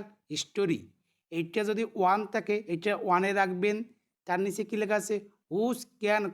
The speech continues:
comment on whoar public post। এইটা যদি পাবলিক থাকে, এটা পাবলিকে রাখবেন। এবং এইগুলো যদি পাবলিক না থাকে, এইগুলো পাবলিক কী করে করবেন সেটা আমি বলছি কীভাবে আপনারা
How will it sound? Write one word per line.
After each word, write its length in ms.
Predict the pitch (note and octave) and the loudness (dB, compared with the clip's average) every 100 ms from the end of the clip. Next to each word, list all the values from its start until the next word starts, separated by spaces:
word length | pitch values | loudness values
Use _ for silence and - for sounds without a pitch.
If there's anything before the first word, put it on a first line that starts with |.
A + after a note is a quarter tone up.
| - | 0
comment 400 | F#3+ G3 G#3+ A3+ - _ E3+ F#3 G3 | 2 2 2 0 -4 _ 0 4 4
on 100 | G#3 E3+ E3+ - | 4 0 -6 -8
whoar 320 | D#3 F#3+ G#3 F3+ - _ _ - | 0 4 4 2 -6 _ _ -2
public 440 | F3+ F3 F#3 A3+ A#3 _ _ - | 0 2 0 -2 -4 _ _ -2
post। 320 | E3+ A#2+ - - _ _ _ - | 0 0 -4 -16 _ _ _ -8
এইটা 260 | E3 E3+ G#3 | -6 -2 0
যদি 140 | G#3+ A3 F3 | 0 0 0
পাবলিক 320 | E3+ F#3+ G#3 - | 2 0 -2 -2
থাকে, 220 | F#3+ G3 G#3 E3+ | -2 -2 -4 -6
এটা 140 | E3+ G3 F#3 | -4 -2 0
পাবলিকে 340 | E3 F3+ G3 G3+ | 0 0 0 2
রাখবেন। 340 | F#3+ F3 G#3 G#3 G#3 _ _ _ - | 2 2 0 0 -6 _ _ _ -6
এবং 160 | F3+ G#3+ F#3+ G3+ | -2 -2 -2 -2
এইগুলো 220 | G#3 A3+ | 0 0
যদি 120 | A3+ G#3+ E3+ | 0 -2 0
পাবলিক 360 | E3 E3 A3+ A3+ A#3 | 0 0 -2 2 4
না 60 | A3+ A3+ | 4 2
থাকে, 220 | - F#3+ G3+ - - | 0 0 -2 -8 -6
এইগুলো 220 | F#3+ G#3 G#3 F3 | -2 -2 0 2
পাবলিক 300 | E3+ G3+ G#3+ | 2 0 -4
কী 60 | G#3 | -2
করে 120 | A3+ G#3+ A3 | 0 0 2
করবেন 300 | A3 G3+ G#3+ A3+ _ - | 4 4 2 -2 _ -10
সেটা 180 | E3+ E3+ G3+ | -6 0 2
আমি 100 | G3+ G3 | 2 2
বলছি 260 | G3+ G3 A3+ | 2 0 -6
কীভাবে 240 | - G3 F#3+ | -2 2 2
আপনারা 240 | G3 G3+ | 0 -2